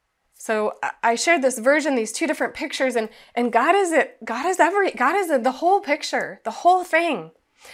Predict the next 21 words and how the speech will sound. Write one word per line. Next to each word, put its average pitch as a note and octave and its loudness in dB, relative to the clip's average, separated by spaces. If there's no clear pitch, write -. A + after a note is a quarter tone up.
And C4+ 4
as F4 6
we E4 -2
learned D#4+ 4
and D4 0
heard D#4 2
from D4 0
Nate D#4+ 2
last C#4+ 4
week, D4+ -2
it's A#3 -2
a, A3+ 0
it's C4 -2
a C4+ 6
both C#4+ 2
light C4 0
and C#4+ 0
dark. - -6
The - -4
intimacy C#4 -6
of G#3+ -4